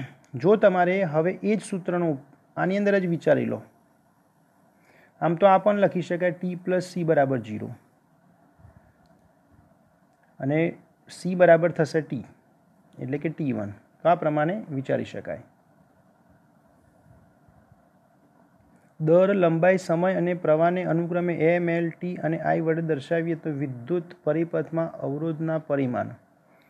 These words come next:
તો મિત્રો, અવરોધનું પારિમાણિક સૂત્ર જ બનાવવાનું છે, એ બીજું કંઈ ખાસ કરવાનું નથી, અથવા તમને ડાયરેક્ટ યાદ હોય તો બી કંઈ વાંધો નહીં.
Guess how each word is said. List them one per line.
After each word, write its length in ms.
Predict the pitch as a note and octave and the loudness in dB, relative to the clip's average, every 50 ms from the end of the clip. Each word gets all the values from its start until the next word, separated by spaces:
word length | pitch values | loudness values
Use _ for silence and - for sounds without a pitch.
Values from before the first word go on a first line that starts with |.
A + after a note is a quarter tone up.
| _ _ _ _ _ _ | _ _ _ _ _ _
તો 60 | D3 | -8
મિત્રો, 420 | D3 D3+ D3+ D3 - F3 F3 F3+ F3 | -6 -6 -6 -4 -2 -2 0 0 0
અવરોધનું 500 | E3+ D#3+ D#3 D#3 E3 F3 E3+ E3+ F3+ D#3+ | 0 0 0 0 0 0 -2 -2 0 4
પારિમાણિક 440 | E3 D#3 D#3 E3 E3+ E3 E3+ E3 D#3+ | 4 4 4 4 0 0 -2 -2 -4
સૂત્ર 340 | - D#3 C#3 - - E3 | -6 -10 -10 -4 -4 -2
જ 60 | E3 E3 | -2 0
બનાવવાનું 500 | D#3+ D#3+ D#3+ E3 D#3+ E3 D#3+ E3 E3 D#3+ | 0 0 0 0 0 0 0 -2 -2 -4
છે, 160 | - - D#3 | -6 -6 -6
એ 100 | D3+ D3+ | -4 -4
બીજું 280 | D3+ D3+ C3+ D#3+ D3+ | -4 -6 -8 -8 -8
કંઈ 100 | - D#3+ | -8 -8
ખાસ 320 | D3+ - - D3+ D3 - - | -8 -2 -2 -2 -2 -2 -6
કરવાનું 360 | - D3 D3 D3 D3 D3+ D3+ | -8 -6 -4 -4 -4 -4 -4
નથી, 300 | D3+ C#3+ C#3+ - D3+ D#3 D3+ _ - D#3+ | -4 -6 -6 -8 -10 -10 -10 _ -12 -10
અથવા 440 | C#3 C3 - D3 D3 D3 D3+ D3+ D3+ C3 - _ _ _ _ _ - | -10 -8 -4 0 0 0 0 0 -4 -12 -18 _ _ _ _ _ -14
તમને 200 | - C#3 D3 D3+ | -10 -8 -8 -4
ડાયરેક્ટ 400 | D3+ C#3+ C#3 C#3 D3 D3+ C#3+ - | -2 0 0 0 0 -4 -4 0
યાદ 200 | D#3 D3 D3 D3 | 0 0 2 0
હોય 140 | D3 D3+ D3 | -2 -6 -6
તો 200 | C#3+ - C#3+ C#3+ | -6 -8 -8 -8
બી 160 | C#3 D3 D3+ | -6 -6 -8
કંઈ 140 | D3 D#3 D3+ | -4 -4 -4
વાંધો 320 | D3 D3 C#3+ C3+ C3 C#3+ | -2 -2 -2 -2 -4 -4
નહીં. 180 | C#3+ C#3+ D3+ D#3 | -6 -6 -8 -8